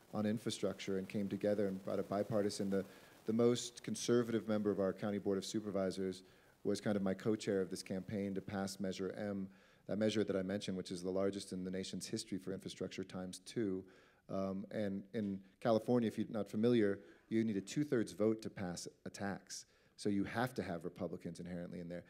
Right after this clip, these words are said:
To pass the two homeless measures, we sat down and brought, you know, our Chamber of Commerce,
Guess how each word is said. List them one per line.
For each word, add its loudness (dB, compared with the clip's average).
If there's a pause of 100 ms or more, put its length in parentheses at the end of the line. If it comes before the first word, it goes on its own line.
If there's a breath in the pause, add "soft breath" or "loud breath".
(240 loud breath)
To -12
pass -2
the -6
two -2 (220 loud breath)
homeless -2
measures, -6 (280 soft breath)
we -8
sat -2
down -2
and -2
brought, 0
you -6
know, -2
our -4
Chamber -6
of -6
Commerce, -2